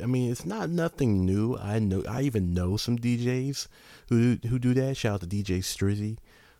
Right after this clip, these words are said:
who definitely knows how to mix the country in with anything on his, uh, playlist, you know, or in his setup. But yeah, it was very interesting to see it at a country show, 'cause it's almost, it's, it's kind of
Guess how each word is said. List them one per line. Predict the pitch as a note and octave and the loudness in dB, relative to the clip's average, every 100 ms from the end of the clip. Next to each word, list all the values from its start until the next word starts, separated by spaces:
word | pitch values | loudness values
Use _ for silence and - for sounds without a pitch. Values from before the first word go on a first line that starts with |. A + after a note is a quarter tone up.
| _ | _
who | - F#2+ F2+ - _ - G#2+ | -6 -2 -2 -6 _ -12 -4
definitely | F#2+ G2 F#2+ | -2 0 0
knows | F#2+ F#2 | 0 0
how | G2+ F#2+ | -2 -4
to | - | -2
mix | F#2 F#2+ - - - - - | -2 -2 -4 -8 -10 -14 -18
the | - - | -6 0
country | A2+ G#2 - G#2+ G2+ - - - - _ _ _ | 2 2 0 -2 -4 -8 -20 -20 -20 _ _ _
in | - G#2+ G#2 G2+ G2+ - - | -4 0 2 2 -2 -6 -8
with | F2+ E2 - _ _ _ - | -6 -8 -14 _ _ _ -6
anything | G#2 G#2 - G#2 G2+ G2+ - - - | -2 -2 2 2 4 0 -6 -16 -8
on | G2 G2 | -4 -2
his, | G2 F#2 | -2 -4
uh, | F2+ - | -6 -4
playlist, | A2 G#2 G2+ G2 - - - - _ _ - | -2 0 0 -2 -6 -14 -20 -20 _ _ -6
you | F#2+ | -4
know, | F2 | -2
or | F#2+ | 0
in | F#2+ - G#2+ | -2 -2 -2
his | G#2 G2+ | -2 -2
setup. | - A2+ G#2 F2+ - - - - - | -2 -2 -2 -6 -12 -16 -20 -20 -2
But | G2+ F2+ - - - _ - | -2 -2 -6 -20 -20 _ -20
yeah, | D#2 E3+ D3+ - | -12 -10 -8 -6
it | C3 | -4
was | C3 | -4
very | A#2+ G2 - E3+ G3+ C#3+ | -8 -12 -10 -6 -4 -4
interesting | C#3+ D3+ - B2+ A2 | -4 -6 -6 -2 -2
to | |
see | - A#2 | -2 -4
it | F#2+ | -4
at | F2 | -4
a | |
country | - A#2 - | -4 -4 -4
show, | F2+ B1 - - - | -8 -10 -10 -16 -8
'cause | B2+ A#2 | -6 -6
it's | A2+ | -8
almost, | G2+ C#3+ D#3+ C3+ F2 | -4 -2 0 -2 -4
it's, | G#2+ - | -8 -8
it's | - - | -12 -14
kind | - - F#3 | -10 -6 -4
of | E3 - | -6 -10